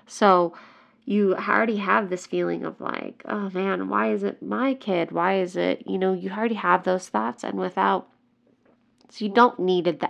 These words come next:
added feeling of like, people are pitying me and they feel bad for me and they feel happy that this isn't their child.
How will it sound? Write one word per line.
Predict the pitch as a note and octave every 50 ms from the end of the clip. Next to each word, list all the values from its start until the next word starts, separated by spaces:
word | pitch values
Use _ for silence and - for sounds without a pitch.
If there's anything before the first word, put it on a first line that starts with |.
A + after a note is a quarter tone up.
| - _
added | D3 C#3+ D3 D3 D3+ - E3 D#3+ D#3+ - _
feeling | - E3+ E3+ E3 D#3+ D#3+ D#3 E3
of | E3 D#3 -
like, | - D3+ D#3 D3+ - - _ - _ - - - - - _ _
people | - - G3+ G3 - F#3
are | F3 E3
pitying | D3 - - - E3+ D#3+ D#3 D3 C#3+ C#3+ C#3
me | C#3 C3+ C3+ D3 D3+ - _ _ _ _
and | - E3+ E3+
they | E3 E3
feel | D#3+ - E3+ D#3+
bad | C#3+ F3+ E3 F3+ F#3+ F#3+
for | - -
me | E3 D#3+ E3 D#3 D3+ D#3 - -
and | D#3 D#3 D#3
they | D#3 D#3+
feel | - - D#3+ D3 D3+
happy | - - D#3+ D#3 D#3 - E3 D#3+
that | D#3+ D#3 D3 - - _
this | - D3+ - -
isn't | D3+ D3+ - - - - _
their | - G#2+ G#2 A2
child. | - - - - - - - - -